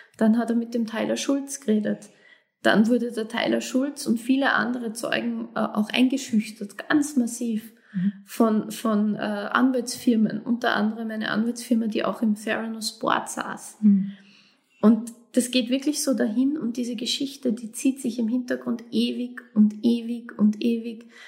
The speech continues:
Speaker 1: weil natürlich zu Recht die andere Seite ja Stellung nehmen darf.
Speaker 2: Mhm.
Speaker 1: Aber Elizabeth Holmes hat den John, dem John Carreyrou,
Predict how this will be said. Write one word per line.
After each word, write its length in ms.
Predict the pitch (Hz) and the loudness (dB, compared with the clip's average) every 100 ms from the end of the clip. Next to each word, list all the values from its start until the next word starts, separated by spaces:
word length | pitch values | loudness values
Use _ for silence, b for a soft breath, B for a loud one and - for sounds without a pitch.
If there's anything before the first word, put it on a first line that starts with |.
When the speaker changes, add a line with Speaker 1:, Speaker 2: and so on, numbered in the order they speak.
| b b b - | b b b 2
Speaker 1:
weil 280 | 202 190 262 | 4 6 4
natürlich 720 | 247 - 269 269 247 - - | 2 0 -2 -2 -4 -8 -6
zu 100 | 233 | -2
Recht 280 | 120 - - | -2 -2 -4
die 60 | - | -2
andere 320 | 220 214 214 | 2 2 0
Seite 340 | 220 220 - | -4 -6 -2
ja 280 | 214 214 220 | -2 0 -4
Stellung 360 | - 269 262 233 | -4 0 2 4
nehmen 260 | 208 202 202 | 2 0 -2
darf. 200 | 208 - - 226 | -10 -14 -6 4
Speaker 2:
Mhm. 300 | 202 190 B B _ - | 4 4 B B _ 0
Speaker 1:
Aber 680 | 214 214 208 208 208 - - - - - - | 2 2 -4 -6 -4 -4 -4 -8 -20 -4 4
Elizabeth 640 | 220 233 233 208 214 - | 4 4 0 -2 -4 0
Holmes 380 | 175 247 339 277 | 2 2 2 -2
hat 180 | 262 247 | -4 -4
den 160 | 240 | -4
John, 420 | - 247 254 233 | -4 -4 -6 -4
dem 200 | 233 233 | 0 0
John 360 | 233 233 226 226 | 0 -2 -2 -4
Carreyrou, 680 | - 226 240 240 240 240 | -4 -2 -2 -4 -6 -6